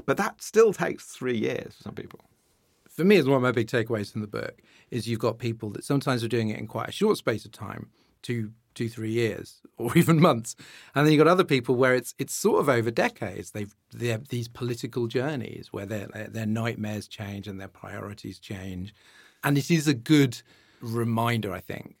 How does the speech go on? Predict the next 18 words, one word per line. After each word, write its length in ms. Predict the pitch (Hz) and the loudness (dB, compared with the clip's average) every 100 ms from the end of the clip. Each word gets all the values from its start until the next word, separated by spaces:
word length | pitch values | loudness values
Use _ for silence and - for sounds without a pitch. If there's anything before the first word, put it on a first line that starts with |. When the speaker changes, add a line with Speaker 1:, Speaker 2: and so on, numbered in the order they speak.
| _ - | _ -4
Speaker 2:
that 180 | - - | -4 -2
people 280 | 127 123 | -4 -4
can 320 | 113 - 127 123 | -6 -2 -2 2
do 200 | 143 127 | 2 2
that, 320 | 92 - - - | -4 -14 -20 -18
that 140 | - | -12
politicians 600 | 117 113 113 104 104 101 | -8 -8 -8 -8 -8 -10
can 300 | - 123 117 | -8 -6 -4
actually 380 | 104 - 92 92 | -6 -10 -14 -14
ha-, 280 | - 98 - | -12 -12 -10
evolve 640 | 135 113 139 131 85 82 95 _ _ _ _ _ _ _ - | -8 0 2 2 0 -12 -20 _ _ _ _ _ _ _ -6
and 180 | 127 | -2
not 160 | 139 - | -2 -4
just 200 | - - | -10 -10
be 80 | 107 | -10
sort 240 | - 110 | -8 -10
of 80 | 107 | -8
stuck. 540 | - - 135 139 _ | -10 -6 -6 -6 _